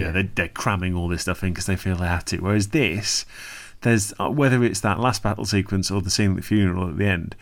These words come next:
Speaker 1: you're panning across all of these people. You know them all, you care about them all, you know where, why, why they're there and all of that kind of stuff.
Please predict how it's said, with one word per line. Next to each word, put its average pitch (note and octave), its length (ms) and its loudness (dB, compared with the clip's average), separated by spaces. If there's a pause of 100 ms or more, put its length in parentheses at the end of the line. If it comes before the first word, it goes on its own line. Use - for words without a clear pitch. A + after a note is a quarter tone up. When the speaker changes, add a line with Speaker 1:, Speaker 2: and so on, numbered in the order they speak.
(300)
Speaker 1:
you're G#2+ 100 -6
panning B2 360 2
across G2+ 300 -8
all A2 80 -2
of G2+ 120 -2
these G2 180 -2
people. F#2+ 340 -2
You F#2 140 0
know B2 220 4
them G#2+ 140 4
all, G#2 160 4
you G2+ 80 4
care G#2+ 220 2
about G2+ 200 2
them G2 100 0
all, F#2+ 120 4
you G2 80 4
know A2 160 4
where, G#2 300 4
why, G2+ 420 0
why G2+ 380 0
they're G2 100 2
there F#2+ 380 2
and F#2+ 100 2
all G#2+ 200 4
of F#2+ 80 0
that G2 220 -2
kind F2 260 -4
of F2+ 60 -6
stuff. - 520 -6